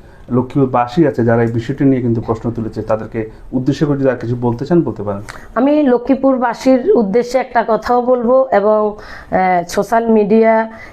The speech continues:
Speaker 2: এবং আমাদের রাজনীতিক যত, আহ, আমার সিনিয়র নেতৃবৃন্দ আছেন, যে বিশ নং চন্দ্রমণির রাজনীতির দিকে আপনারা একটু ফলো করেন,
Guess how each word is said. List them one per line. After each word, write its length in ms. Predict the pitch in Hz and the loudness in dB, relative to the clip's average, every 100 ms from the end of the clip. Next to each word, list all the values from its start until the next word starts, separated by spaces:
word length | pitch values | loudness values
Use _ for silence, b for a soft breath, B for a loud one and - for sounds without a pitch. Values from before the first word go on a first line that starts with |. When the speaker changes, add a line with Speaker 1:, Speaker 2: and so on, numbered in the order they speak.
| - | -2
Speaker 2:
এবং 500 | 185 190 196 190 196 | 0 2 2 2 0
আমাদের 480 | 180 185 185 196 190 | -2 0 2 2 4
রাজনীতিক 680 | 208 196 208 202 208 196 190 | 2 2 0 2 2 2 2
যত, 260 | 185 185 202 | 2 2 2
আহ, 640 | 196 196 - - - 180 | 2 0 -12 -18 -6 0
আমার 360 | 175 185 190 175 | 2 2 2 0
সিনিয়র 460 | - - 214 233 | -2 0 2 4
নেতৃবৃন্দ 560 | 247 240 214 202 220 214 | 2 0 2 2 4 2
আছেন, 440 | 214 - 254 262 262 B B B - | 2 0 -4 -4 -8 B B B -2
যে 420 | 180 196 190 190 - - | 2 2 2 -2 -4 2
বিশ 260 | 214 226 269 | 2 2 0
নং 180 | 285 277 - | 0 -2 -2
চন্দ্রমণির 880 | 285 269 269 262 254 254 254 226 226 B | 0 2 2 2 2 4 2 0 -6 B
রাজনীতির 680 | 180 185 233 214 240 240 220 | -2 2 2 2 2 2 2
দিকে 180 | 180 220 | 2 2
আপনারা 300 | 214 208 214 | 2 2 2
একটু 180 | 220 226 | 2 -2
ফলো 340 | - 208 226 | 0 0 0
করেন, 340 | 226 240 247 | 2 2 2